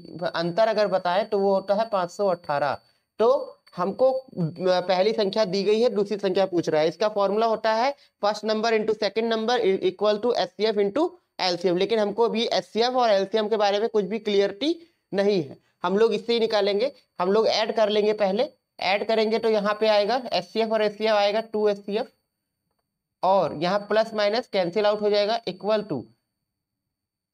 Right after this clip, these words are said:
ग्या-, पाँच और आठ और दो दस, और यहाँ नौ एक दस, अ, ग्यारह, और पाँच और दस और एक ग्यारह, ग्यारह सौ दस। और एचसीएफ़ की वैल्यू आएगी, ये, divide by two,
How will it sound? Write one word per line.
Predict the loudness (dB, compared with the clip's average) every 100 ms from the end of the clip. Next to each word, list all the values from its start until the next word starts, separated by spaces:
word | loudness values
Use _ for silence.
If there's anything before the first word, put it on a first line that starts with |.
| _
ग्या-, | -14 -6 -2 -2 -2
पाँच | -6 -2 0 0 0 0
और | 2 2
आठ | 2 2
और | 0 0
दो | 0 2
दस, | 0 0 _ _ _ _ _ _ _ -2
और | 0
यहाँ | 0 0 2
नौ | 2 2 2
एक | 0
दस, | 0 -2 -2
अ, | -2 2 2 2 0
ग्यारह, | 0 2 0 -2 -6 _ _ _ _ _ _ -2
और | 0 0 -2
पाँच | -2 0
और | 0
दस | 0 0 0
और | 0
एक | 0 0
ग्यारह, | 0 2 2 -2
ग्यारह | -2 0 0 0
सौ | 0
दस। | -2 -4 -8 -20 _
और | 0 2 0 -2
एचसीएफ़ | -6 -6 -4 -2 -2
की | -2
वैल्यू | 0 0 0
आएगी, | 0 0 -4 -10 -14 _ _ _ _ _ _ _ _ _ _ _ _ _ -12
ये, | -8 -8 -10 -14 -14 _ _ _ _ _ -8
divide | 0 0 0
by | -2
two, | -4 -6